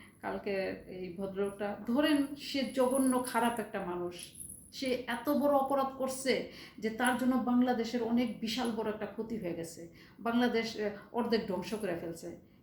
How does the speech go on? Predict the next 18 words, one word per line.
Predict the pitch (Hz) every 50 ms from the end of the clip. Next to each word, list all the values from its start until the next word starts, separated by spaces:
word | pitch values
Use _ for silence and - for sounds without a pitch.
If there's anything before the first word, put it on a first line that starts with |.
| _ -
কিন্তু | 240 226 214 220 214
তার | - 208 196 196 190 -
জন্য | 202 202 202 202 190 -
তো | 196 180 165 165 - - - - - - - - - - -
আইন | 196 208 208 208 190
আছে, | 170 185 - - - - - - - - - -
বিচার | 202 190 196 - 233 226 220 202
আছে, | 190 - - - 196 196 - - - - - - _ - -
তাকে | 214 208 - 226
এইভাবে | 226 226 214 208 220 214 214 220 202 196 202 - - - - _ _ _ _ _ _ _ _ _ -
হত্যা | - 214 - - - 233
করার | 226 - 208 202 190 185 180 - - - - - -
কোনো | - 208 196 190 190
অধিকার | 196 196 214 208 214 214 208
কারো | 208 208 196 190 190
আছে | 190 190 - - 214 190 175 180
বলেন? | 185 180 190 196 208 214 - - - - - _ - _ _ _ -
আমরা, | 208 202 196 190 196 196